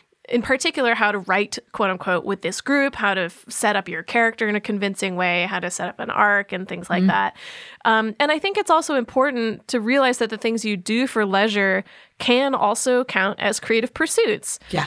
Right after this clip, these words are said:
Speaker 1: I think a big piece of advice that's often given for learning how to write better is to read books.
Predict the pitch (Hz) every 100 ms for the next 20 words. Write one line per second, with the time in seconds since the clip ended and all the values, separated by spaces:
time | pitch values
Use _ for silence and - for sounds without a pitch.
0 | - 233 294 285 214 208 226 214 - 220
1 | 202 202 - 180 190 - 185 - 208 214
2 | 240 220 208 202 196 202 190 185 208 240
3 | 254 226 214 190 190 - 180 208 185 190
4 | - 196 - - 208 175 180 202 - 233
5 | 262 202 -